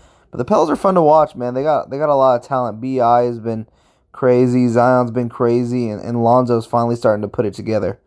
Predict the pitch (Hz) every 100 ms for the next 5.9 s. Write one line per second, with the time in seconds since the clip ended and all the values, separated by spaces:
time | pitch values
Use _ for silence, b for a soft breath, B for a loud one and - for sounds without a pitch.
0 | _ _ _ _ _ _ _ _ 113 156
1 | - 160 139 123 123 120 - - 151 139
2 | 117 117 117 113 120 120 B B 196 262
3 | 220 170 147 170 160 120 117 123 123 123
4 | 110 87 110 135 135 117 117 _ _ _
5 | - 135 110 117 101 92 - - _